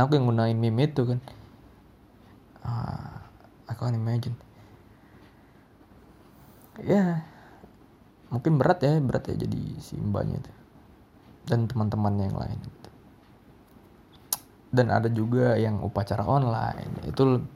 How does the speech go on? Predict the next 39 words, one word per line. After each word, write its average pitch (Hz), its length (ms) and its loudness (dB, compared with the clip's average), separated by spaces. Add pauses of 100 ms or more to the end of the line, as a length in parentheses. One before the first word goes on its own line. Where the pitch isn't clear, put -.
(140)
salah 117 160 -2
satu 113 160 0
hal 117 160 4
yang 107 100 0 (1000)
sedikit 117 400 -2
lucu 127 480 6
ya 107 400 2
menurut 107 240 -2
aku 107 320 -4
ya, 117 80 -6 (400)
upacara 98 320 -2
online. 120 720 -6 (1160)
Ya, 101 100 2
walaupun 104 320 4
udah 110 100 2
dalam 104 320 2
keadaan 95 300 0
terpaksa - 640 -4
sih. 110 160 -6 (580)
Nggak 113 220 -2
ada 107 60 -2
juga 120 200 2
sih 113 80 0
yang 104 140 0
nggak 101 100 -6
pengen 104 320 -2 (160)
upacara - 380 -6
online. 67 340 -8
Itu - 240 -6
salah 117 240 -8
satu 110 140 -8
hal 110 160 -4
yang 113 100 -6
cringe 104 320 -2
menurut - 220 -10
aku - 180 -12
ya, - 80 -8 (220)
upacara - 340 -10
online. 95 320 -8